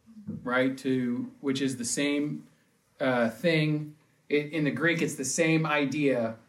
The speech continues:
in Christ, in love. Does that make sense? Like, in his love,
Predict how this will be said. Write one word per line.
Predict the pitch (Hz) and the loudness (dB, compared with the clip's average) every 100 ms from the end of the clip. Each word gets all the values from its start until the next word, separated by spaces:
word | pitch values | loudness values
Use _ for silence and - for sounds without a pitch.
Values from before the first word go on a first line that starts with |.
| _ | _
in | 147 147 | -4 -2
Christ, | - 143 135 127 123 - | 0 2 2 2 -2 -8
in | 147 143 131 | -2 2 4
love. | 131 123 | 2 0
Does | 123 | 0
that | 131 127 | 0 0
make | 120 | -2
sense? | 135 131 131 127 | -2 0 0 -2
Like, | 110 - 117 | -4 -6 -2
in | 175 165 | 0 0
his | 151 135 | 0 0
love, | 131 135 127 240 | 2 2 2 -2